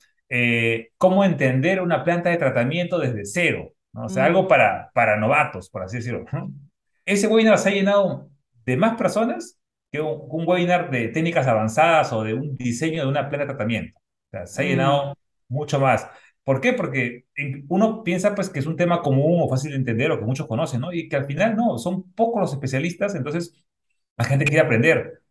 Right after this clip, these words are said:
Speaker 1: Y en esos que quieren aprender, pues, está un, un gran volumen de profesionales o,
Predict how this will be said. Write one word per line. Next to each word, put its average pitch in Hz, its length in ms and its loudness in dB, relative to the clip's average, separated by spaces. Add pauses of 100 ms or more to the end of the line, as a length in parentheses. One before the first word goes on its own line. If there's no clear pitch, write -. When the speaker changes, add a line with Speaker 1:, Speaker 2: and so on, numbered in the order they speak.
(300)
Speaker 1:
Y 120 540 0
en 113 140 2
esos 170 140 0
que 151 80 -4
quieren 156 180 -2
aprender, 139 680 0
pues, 98 280 -12
está 139 600 2
un, 123 300 -6
un 127 240 -2
gran 131 520 0
volumen 135 420 -4
de 117 80 -2
profesionales 107 680 -4
o, 92 360 -6